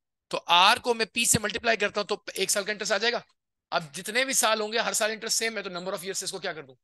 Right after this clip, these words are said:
मल्टीप्लाई। Number of years यहां पर कितने हैं अभी इस वक्त? दो, तो उसको टू से, और number of years को मैं काउंट करता हूं एन, एन से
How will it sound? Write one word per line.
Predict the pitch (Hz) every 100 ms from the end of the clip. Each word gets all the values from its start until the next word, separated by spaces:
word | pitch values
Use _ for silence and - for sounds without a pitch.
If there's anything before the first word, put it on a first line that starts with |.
| _ _ -
मल्टीप्लाई। | 131 139 147 143 _ _ _ -
Number | 165 196
of | 214
years | 220 220
यहां | 214
पर | 214
कितने | 214 208
हैं | 220
अभी | 165
इस | 156
वक्त? | 143 _ _ _ _ -
दो, | 147 151 - - -
तो | 175
उसको | 180 202
टू | - 190
से, | 190 196
और | 165 175
number | 180 196
of | 214 196
years | 180 202 -
को | 196
मैं | 185
काउंट | 180 175 160
करता | 165 -
हूं | 185 -
एन, | 170 147 -
एन | 165
से | 185 190